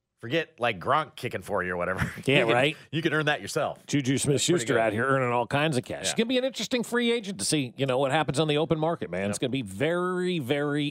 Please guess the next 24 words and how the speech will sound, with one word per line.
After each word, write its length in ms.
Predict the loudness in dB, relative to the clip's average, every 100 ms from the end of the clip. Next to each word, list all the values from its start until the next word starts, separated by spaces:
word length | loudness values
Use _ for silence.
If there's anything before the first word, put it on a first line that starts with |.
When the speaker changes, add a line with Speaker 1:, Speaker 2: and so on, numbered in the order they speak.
| 0
Speaker 2:
interesting 520 | -2 0 -4 -2 -2
to 80 | -2
see 400 | 0 0 0 -4 -12 -20 -10 -2
what 160 | 0
kind 240 | 2 2 2
of 80 | 2
demand 540 | 0 2 2 2 0
he 220 | -2 -2
has 540 | -2 -2 0 0 -2 -6 -6
and 180 | -6 -2
if 180 | -2 -2
the 120 | -6
Chiefs 360 | -2 -2 -2 -2
even 260 | -2 -2
consider 640 | -2 -4 0 2 2 0 -4
bringing 420 | -2 -2 0 -2 -2
him 180 | -2
back, 280 | 0 0 0 -4
because 440 | -4 0 0 -2 -8 -20 -8
recent 360 | -2 0 0 2
history 340 | 0 0 0
would 180 | 0 0
show 300 | 4 4 4
us 260 | 2 -4